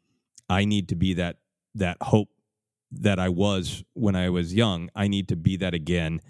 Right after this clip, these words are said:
so I can inspire other people to have hope, so I can inspire Rey." So I think that it is all of these parts of Luke coming together, that young, hopeful idealist who says,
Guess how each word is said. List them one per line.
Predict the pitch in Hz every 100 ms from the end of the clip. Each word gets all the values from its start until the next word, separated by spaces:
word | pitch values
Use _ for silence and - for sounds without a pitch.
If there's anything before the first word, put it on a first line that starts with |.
| _ _
so | -
I | 90
can | 90 82
inspire | - - 85 80 76
other | 80 80
people | - 80 82
to | 80
have | 80 78
hope, | - 80 -
so | 82
I | 80
can | 80
inspire | 76 - 76 71 71
Rey." | 69 67 67 - - - -
So | - 90 85
I | 85
think | - 82 76
that | 82 78
it | 78
is | 78 73 - _ _ _ _ _ 160
all | 180 170
of | 120
these | 95
parts | - 98 98
of | 87
Luke | 85 80
coming | - 90 82
together, | 82 80 73 67
that | 80 76 - _ _ _ _ _ _ _ -
young, | 104 117
hopeful | 98 117 - 117 110 -
idealist | 98 92 110 120 113 98
who |
says, | 87 98